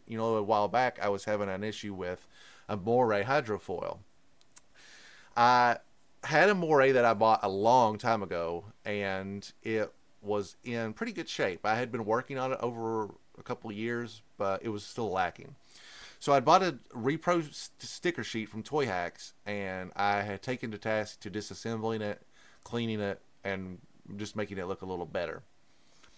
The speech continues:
Well, what happened was, two things happened. First thing is I took it apart, and there was a lens inside it, uh, which is a, a mega discovery. It was severely yellowed. Uh, from s-,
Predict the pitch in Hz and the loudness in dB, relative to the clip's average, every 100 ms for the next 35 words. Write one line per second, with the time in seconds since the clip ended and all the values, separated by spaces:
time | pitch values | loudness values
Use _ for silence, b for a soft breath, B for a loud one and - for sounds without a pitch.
0 | B B B B - 123 147 131 160 180 | B B B B 0 6 6 6 4 4
1 | 131 95 98 104 - 175 151 98 90 87 | 2 2 4 2 0 0 0 -2 -2 -4
2 | 87 87 143 135 110 104 98 - 120 101 | -4 0 0 2 0 0 -2 -4 -4 -4
3 | - 113 127 123 104 98 98 101 101 98 | 0 4 4 2 -2 -2 -4 -4 -4 -4
4 | 110 107 101 92 - 87 73 - - - | -4 -4 -6 -10 -4 -4 -4 -10 -16 -4
5 | 104 104 104 107 107 107 107 101 101 - | -2 0 0 -2 -6 -6 -6 -8 -10 -12
6 | - 110 107 110 117 101 - - 101 80 | -12 -4 -2 0 0 0 -4 -4 -4 -4
7 | 90 - B B B B 131 135 127 120 | -12 -18 B B B B 2 2 2 4
8 | 143 135 117 123 147 165 180 147 - - | 4 4 6 6 8 6 2 -8 -12 -2
9 | 107 104 104 - 98 - - | 0 2 -2 -4 -10 -10 -12